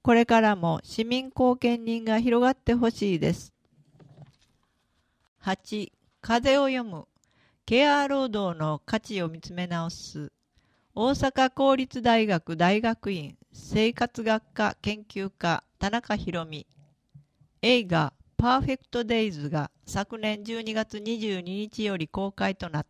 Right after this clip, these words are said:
た。東京渋谷区にある公共トイレの清掃員の男の生活を描いた作品で、主演の役所広司さんが第七十六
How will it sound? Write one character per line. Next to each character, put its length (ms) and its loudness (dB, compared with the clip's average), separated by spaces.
た。 180 -4
東 260 0
京 340 0
渋 340 -6
谷 160 2
区 140 -12
に 160 -4
あ 120 0
る 260 -4
公 220 12
共 280 8
ト 180 6
イ 80 6
レ 140 4
の 240 0
清 240 6
掃 300 6
員 180 0
の 100 4
男 320 2
の 120 4
生 240 6
活 320 4
を 120 12
描 260 8
い 40 2
た 140 4
作 260 4
品 300 -4
で、 220 2
主 180 2
演 280 8
の 280 6
役 220 6
所 220 8
広 260 10
司 100 2
さ 220 2
ん 120 -8
が 240 2
第 420 6
七 320 4
十 240 8
六 180 8